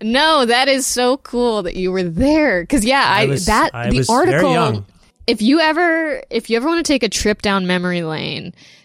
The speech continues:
Speaker 1: y-, Wikipedia has an extremely detailed article about that entire tour. Um, like,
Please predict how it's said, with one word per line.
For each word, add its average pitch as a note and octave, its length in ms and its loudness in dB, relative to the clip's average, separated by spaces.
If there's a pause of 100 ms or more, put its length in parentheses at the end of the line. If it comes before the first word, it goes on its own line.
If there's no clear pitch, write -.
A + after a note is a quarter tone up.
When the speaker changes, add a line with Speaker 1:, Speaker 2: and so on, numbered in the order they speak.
Speaker 1:
y-, F3 240 -10
Wikipedia A#3+ 540 0
has A3+ 160 0
an F#3 80 -2
extremely G#3 1040 -2
detailed F3 420 -6
article E3 420 -6
about F3 220 0
that E3+ 180 0
entire E3+ 480 -4
tour. F3 540 -6 (460)
Um, F3+ 640 -4
like, G3+ 180 -4